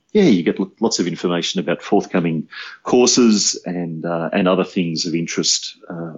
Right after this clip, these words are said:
for people who, you know, uh, want to learn more about, um, about health and wellness coaching.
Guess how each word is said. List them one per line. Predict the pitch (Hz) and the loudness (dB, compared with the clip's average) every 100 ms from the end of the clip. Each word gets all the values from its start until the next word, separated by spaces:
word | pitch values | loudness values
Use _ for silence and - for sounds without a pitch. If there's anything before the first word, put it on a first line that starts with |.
| - | -14
for | - 92 | -6 -2
people | 90 87 82 | 0 0 -2
who, | 87 90 85 80 - - - - _ | 0 0 0 -4 -10 -18 -18 -20 _
you | 101 | -2
know, | 85 | 0
uh, | 85 85 | 0 0
want | 95 90 | 2 4
to | |
learn | 82 85 80 | 4 4 2
more | 82 90 87 | 2 4 4
about, | 82 87 80 - | 2 0 -4 -4
um, | 87 76 76 - | -4 -4 -10 -8
about | - 90 | -2 -2
health | - 92 | 2 0
and | 92 | 2
wellness | 90 90 90 | 2 2 0
coaching. | - 92 - - | -2 -4 -4 -8